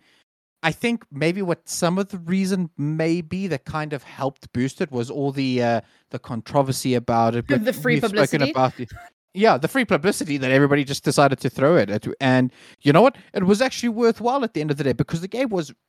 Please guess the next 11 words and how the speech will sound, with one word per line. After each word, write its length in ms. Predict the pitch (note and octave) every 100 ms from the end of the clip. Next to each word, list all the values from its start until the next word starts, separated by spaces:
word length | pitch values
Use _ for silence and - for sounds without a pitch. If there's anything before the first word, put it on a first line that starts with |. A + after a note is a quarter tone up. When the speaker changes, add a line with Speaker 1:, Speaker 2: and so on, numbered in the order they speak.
| F3
Speaker 1:
really, 580 | G#3+ A3 G#3 G#3 F#3+ F#3
really, 600 | - C3 D3+ F3 E3 D3+ C#3
really 460 | B2 C#3+ C3+ C3
good. 340 | B2 B2+ F#2+ _ _ _ _ _ _
Yes, 340 | D3+ E3 F3+
it 80 | D#3
was 180 | D#3 C#3
only 220 | D#3 D3+
single 320 | C3+ D#3+ D#3
player, 240 | D3 D#3 G#2+
but 160 | -